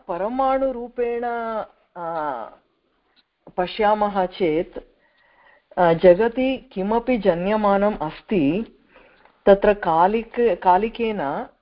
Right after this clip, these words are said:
अ, समानादि-, समा-, अ, तत्समानकालिकजन्य आधारत्वं, अ, सर्वस्य अपि, अ, तत्र कालिकसम्बन्धेन, अ,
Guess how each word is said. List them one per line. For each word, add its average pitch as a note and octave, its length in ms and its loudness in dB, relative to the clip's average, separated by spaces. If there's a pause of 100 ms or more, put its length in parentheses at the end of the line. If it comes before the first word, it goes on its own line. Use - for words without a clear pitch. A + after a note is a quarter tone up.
(580)
अ, F#3 240 2
समानादि-, G#3+ 960 -2
समा-, G3 480 0
अ, E3 280 -2
तत्समानकालिकजन्य G#3+ 2500 0
आधारत्वं, E3 800 2 (840)
अ, F3 280 6
सर्वस्य B3 720 2
अपि, C4 640 -4 (480)
अ, F3+ 180 0
तत्र G3 540 2
कालिकसम्बन्धेन, G#3 1400 0 (880)
अ, D3+ 480 2